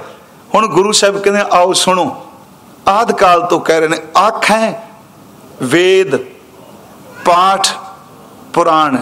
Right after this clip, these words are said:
ਵੇਦ ਦੱਦਾ ਮੁਕਤਾ ਹੈ, ਵੇਦਾਂ ਵੀ ਜਿਹੜਾ ਗਿਆਨ, ਵੇਦਾਂ ਦੇ ਪਾਠੀ, ਪੁਰਾਣ, ਜਿਨੇ ਧਰਮ ਗ੍ਰੰਥ ਦੇ ਵੇਦ ਪਾਠ ਪੁਰਾਣ ਆਖੈ।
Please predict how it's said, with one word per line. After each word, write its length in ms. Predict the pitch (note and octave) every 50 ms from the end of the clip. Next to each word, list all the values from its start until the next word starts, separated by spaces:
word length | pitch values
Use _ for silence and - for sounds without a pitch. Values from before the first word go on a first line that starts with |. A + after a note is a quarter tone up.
| - - - - -
ਵੇਦ 320 | C3 B2+ D#3 F3 F#3 F#3 - - - - - - - C3
ਦੱਦਾ 580 | C3 E3 E3 D3+ D#3+ D#3 D3 C#3 C3+ - - - -
ਮੁਕਤਾ 400 | C#3+ D3 C3 - - - C#3+ C3
ਹੈ, 180 | - - - - - - - - - - - - - - -
ਵੇਦਾਂ 420 | C#3 F3+ F#3+ G3 - G#3 G#3+ G#3+
ਵੀ 120 | G3+ G3
ਜਿਹੜਾ 280 | F#3+ D3+ F3 E3+ E3 D#3
ਗਿਆਨ, 340 | - - D3 A#2 A2+ G#2+ G2+ - - - - - - - - - - - - - - - - - - - - -
ਵੇਦਾਂ 460 | - B2+ C#3+ G3 G#3+ G#3 G#3+ A#3 A#3+ A#3+
ਦੇ 120 | A#3+ A#3
ਪਾਠੀ, 500 | A3+ F#3+ F#3+ G3+ G#3 - - A3+ D#3 - - - - - - - - - - - - - - - - - -
ਪੁਰਾਣ, 460 | - G#3+ G#3+ A3 B3 B3+ G#3 D#3 D3
ਜਿਨੇ 280 | C3 - A#3 A#3+ B3+ B3+
ਧਰਮ 360 | B3 - B3 F3+ F3+ F#3+ G#3
ਗ੍ਰੰਥ 280 | F#3+ A3 A3+ A3+ A3+ F#3+
ਦੇ 100 | G#3+ G#3+
ਵੇਦ 400 | G#3 D3+ D#3+ F3+ G3 A3+ A3 A3
ਪਾਠ 420 | G#3+ - G3+ F#3+ G3+ A3+ A#3 A3+
ਪੁਰਾਣ 440 | F#3+ - G#3+ G3+ G3+ G#3 A#3 A3 - - - - - - - - - - - - - - - - - - - - - - - - - -
ਆਖੈ। 440 | E3+ G3+ A#3 - - - B3+ C4